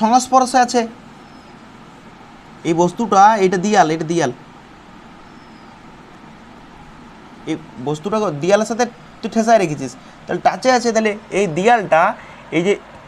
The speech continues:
এই দেয়ালটা এই বস্তুটাকে একটা উল্লম্ব বল দিবে উপর দিকে,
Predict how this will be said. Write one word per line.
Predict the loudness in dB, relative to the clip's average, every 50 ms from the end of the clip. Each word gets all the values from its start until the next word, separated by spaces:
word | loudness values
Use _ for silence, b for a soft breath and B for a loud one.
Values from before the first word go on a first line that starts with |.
| -20 -20 -20 -20 -20 -18 -8 -2 -2
এই | -2 0 0
দেয়ালটা | 0 0 2 2 2 0 0 0 -4 -10 -20 -20 -20 -20 -20 -20 -20 -20 -20 -20 -20 -20 -20 -20 -20 -20 -20 -20 -20 -20 -20 -20 -20 -20 -20 -20 -20 -20 -20 -20 -20 -20 -20 -10 -6 -4
এই | -2 0
বস্তুটাকে | 0 -2 -2 -2 -2 -2 0 0 0
একটা | 0 0 0 0
উল্লম্ব | 2 4 2 2 2 2 0
বল | 0 0 0 -2
দিবে | -4 -6 -6 -6
উপর | -8 -8 -8 -8
দিকে, | -10 -12